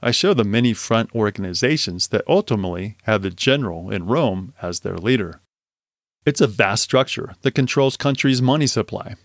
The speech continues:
their puppet leaders, the financial institutions and banks, the media, the major corporations. So they all act according to the general's agenda. This part of the sixth vial was poured out to dry up the Ottoman Empire,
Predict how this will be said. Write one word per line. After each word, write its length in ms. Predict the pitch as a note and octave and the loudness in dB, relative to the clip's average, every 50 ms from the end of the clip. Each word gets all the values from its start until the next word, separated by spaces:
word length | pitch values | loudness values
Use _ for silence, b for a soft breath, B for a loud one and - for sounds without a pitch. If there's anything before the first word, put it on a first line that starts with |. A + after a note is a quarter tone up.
| _ | _
their 140 | - B2+ A#2+ | 0 0 0
puppet 400 | - - A#2+ A2+ - C3 A2+ - | 2 2 0 2 2 2 0 2
leaders, 420 | B2 C3+ C#3 G#2+ F#2+ - - - - _ _ _ | 2 0 0 0 -2 -6 -10 -14 -14 _ _ _
the 80 | - | -4
financial 640 | A#2+ - - B2 B2 B2 B2+ C#3+ E3+ - - G2 G2 | 0 2 2 4 4 4 4 2 2 0 0 0 0
institutions 800 | F#2+ F2 - - - G2 - - G2+ F#2 - - G#2 G2 F#2+ A2+ | 0 -2 -4 -6 -8 -8 -6 -6 -6 -6 -4 -6 -6 -4 -4 -2
and 160 | A2 G#2 - | -4 0 0
banks, 420 | C#3 C3+ B2 - - - - - - _ _ _ | 2 0 0 0 -4 -12 -18 -20 -20 _ _ _
the 100 | - B2 | 0 2
media, 500 | C3 C#3 D#3+ F#3 D3 A2 - - - - - _ - | 4 4 4 2 2 0 -2 -4 -8 -14 -18 _ -2
the 100 | - A#2 | 0 0
major 340 | G#2+ F#2+ F#2+ F#2+ F#2 G#2 | 2 2 0 0 -2 -4
corporations. 800 | G#2+ - - A2+ A2 - - A2 A2+ B2 C#3+ C#3 - - - - - _ _ _ _ - | -4 0 0 0 0 2 2 2 2 2 2 0 -2 -6 -10 -14 -20 _ _ _ _ -2
So 140 | - C#3+ | 0 2
they 140 | B2+ A2+ A2 | 4 4 4
all 240 | G2+ G#2+ B2 B2 - | 4 4 4 2 2
act 300 | - A2+ A#2+ A#2 - - | 2 2 0 0 0 -2
according 500 | G#2+ - - - E3+ F3+ B2+ G2 F2 F#2 - _ | -4 -4 0 0 0 2 2 0 -2 -6 -10 _
to 100 | - B2 | -2 0
the 120 | A2+ A#2 | 0 0
general's 560 | A#2+ F#2+ - - G2 F2 F2 F2 F2+ F#2+ - - | 0 -2 -2 -4 -4 -4 -4 -6 -6 -4 -4 -4
agenda. 520 | G#2+ G2 - C#3 D3+ D3 G#2+ F2+ - - - _ _ _ _ _ _ _ _ _ _ _ _ _ _ _ _ _ _ - | -4 -2 0 0 0 0 -2 -4 -6 -10 -16 _ _ _ _ _ _ _ _ _ _ _ _ _ _ _ _ _ _ -4
This 140 | B2+ - | -2 -2
part 400 | - - A#2+ G2+ F#2 F#2 F#2 - - | 0 2 2 2 2 2 -2 -2 -2
of 120 | A2+ A#2 | -2 -2
the 80 | G2 G#2+ | 0 0
sixth 320 | - - - A2 - - | 0 0 0 -2 -2 0
vial 440 | - B2+ C#3 B2+ G2 F2+ F#2 G#2+ G#2 _ _ | 2 4 4 4 4 2 0 -4 -8 _ _
was 140 | A#2 A2+ - | -4 -4 -4
poured 280 | - - - A#2+ A2+ A#2 | -4 0 2 4 4 4
out 360 | C3 C#3+ B2+ G#2+ - - _ | 4 4 4 2 0 -2 _
to 100 | - B2 | -4 -4
dry 300 | A2 - A2 F#2+ G2+ G#2+ | 0 2 2 2 4 4
up 140 | G#2+ A2 - | 2 2 2
the 120 | B2+ A#2+ | 2 4
Ottoman 400 | A2+ A#2 A#2 A#2+ A#2+ A#2+ A#2+ B2 | 4 4 4 2 2 2 2 2
Empire, 480 | B2+ C#3 D#3 - B2 - - - G2 | 2 0 0 -2 -4 -4 -6 -8 -12